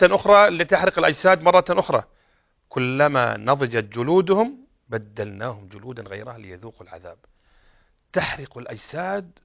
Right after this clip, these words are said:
والعظام والأعصاب واللحم حتى تصل إلى القلب، فكأن الإنسان انتهى، ثم تعود من جديد. ثم قال تعالى: "إنها"، أي هذه النار، "عليهم"، أي على هؤلاء الهمازين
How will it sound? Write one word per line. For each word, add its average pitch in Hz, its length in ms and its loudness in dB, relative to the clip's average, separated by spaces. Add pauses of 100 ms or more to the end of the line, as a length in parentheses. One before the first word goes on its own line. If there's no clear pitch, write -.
والعظام 123 800 -4
والأعصاب 139 760 -4
واللحم 143 420 -2
حتى 175 300 -12
تصل 165 260 -14
إلى 143 100 -4
القلب، 107 300 -10 (580)
فكأن 156 320 -2
الإنسان 147 380 0
انتهى، 107 280 -10
ثم 120 240 -12
تعود 98 320 -16
من 82 120 -20
جديد. - 280 -20 (760)
ثم 120 160 -8
قال 120 280 2
تعالى: 113 400 0
"إنها"، 101 460 -12 (340)
أي 92 100 -16
هذه 98 280 -12
النار، 95 320 -14 (680)
"عليهم"، 107 580 -2 (220)
أي 107 160 -8
على 120 280 2
هؤلاء 113 580 0
الهمازين 107 800 -8